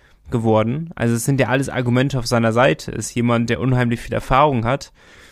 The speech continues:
Wir haben auch im, im Podcast mit, mit Lukas Kelbler gesprochen, der wahnsinnig viel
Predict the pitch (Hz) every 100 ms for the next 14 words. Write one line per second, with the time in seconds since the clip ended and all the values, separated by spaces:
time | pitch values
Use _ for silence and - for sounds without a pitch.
0 | _ - 113 110 117 117 113 107 110 113
1 | - - 113 110 113 - 120 127 - 120
2 | 113 113 113 - - - 113 - 120 120
3 | - 147 - 120 117 117 - 117 - 135
4 | 139 123 117 113 127 143 156 123 117 -
5 | - 120 147